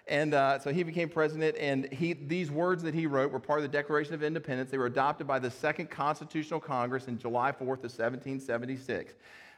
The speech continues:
Um, and this, these words, with the, with that document, he declared the thirteen colonies as sovereign states independent of Britain.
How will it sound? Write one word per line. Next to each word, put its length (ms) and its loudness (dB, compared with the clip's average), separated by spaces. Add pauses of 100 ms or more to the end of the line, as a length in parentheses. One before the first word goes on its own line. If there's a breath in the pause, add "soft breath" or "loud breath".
Um, 340 2 (280 loud breath)
and 180 0
this, 300 -4 (380)
these 260 0
words, 360 2
with 140 -2
the, 160 -4
with 140 0
that 180 2
document, 420 2
he 80 0
declared 440 0
the 60 0
thirteen 500 -2
colonies 680 0 (220 loud breath)
as 180 2
sovereign 560 0
states 540 -2
independent 840 0
of 300 -2
Britain. 400 0